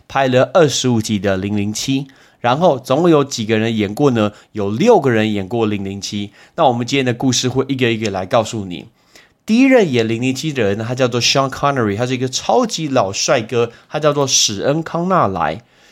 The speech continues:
Sean Connery 他这个人，他总共是演了六部的一个零零七，包括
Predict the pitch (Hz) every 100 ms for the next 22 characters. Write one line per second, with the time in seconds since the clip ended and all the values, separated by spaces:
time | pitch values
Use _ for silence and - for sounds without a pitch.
0 | - - 175 220 - 202 196 147 123 110
1 | 143 147 160 131 107 107 139 135 113 131
2 | 127 135 - 104 90 98 101 90 - -
3 | _ _ 165 226 127 110 160 117 104 113
4 | 113 107 107 107 107 113 110 - _ -
5 | 135 143 139 131